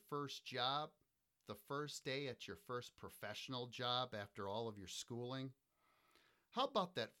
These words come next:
first time that you're put in a situation on a sporting field where it's a big game and you're the person who decides whether you're going to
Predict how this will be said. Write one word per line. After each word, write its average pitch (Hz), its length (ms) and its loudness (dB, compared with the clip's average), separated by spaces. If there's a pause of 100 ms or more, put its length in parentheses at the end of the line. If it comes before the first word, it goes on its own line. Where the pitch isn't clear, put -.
first 160 320 0
time 135 380 0
that 104 140 -2
you're 101 200 -4
put 135 240 -6
in 120 160 -4
a 95 60 -4
situation 117 920 -6
on 104 240 -6
a 90 260 -8 (480)
sporting 139 680 0 (140)
field 135 460 0 (320)
where 95 160 -6
it's - 160 -10
a 92 80 -8 (120)
big 123 280 -2
game 120 500 -2 (760)
and 95 420 -4
you're 117 340 -2
the 131 100 -6
person 120 540 -4
who 120 120 -4
decides 110 920 -2
whether 107 380 -2
you're 98 260 -6
going 104 260 -4
to 90 200 -10